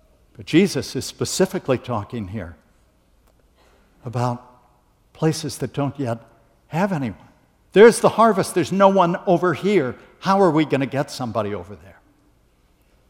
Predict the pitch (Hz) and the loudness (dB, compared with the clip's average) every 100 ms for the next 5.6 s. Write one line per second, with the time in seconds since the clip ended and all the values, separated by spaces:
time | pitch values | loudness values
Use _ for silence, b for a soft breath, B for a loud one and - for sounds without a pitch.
0 | _ _ _ _ _ - 151 156 - 143 | _ _ _ _ _ -2 2 2 0 -4
1 | 113 156 190 208 180 135 131 - 120 110 | 4 8 10 8 4 -2 -6 -6 -4 -4
2 | 98 - - 117 147 - - 131 135 156 | -6 -16 -12 -8 -8 -8 -4 -2 0 4
3 | 185 175 151 - 147 139 - 131 101 - | 4 4 0 -2 -2 -2 -2 -8 -8 -8
4 | 131 123 - 151 147 - 131 123 147 - | -10 -10 -10 -6 -6 -4 -6 -2 -2 -2
5 | 123 123 98 117 107 | -2 -2 -2 -4 -4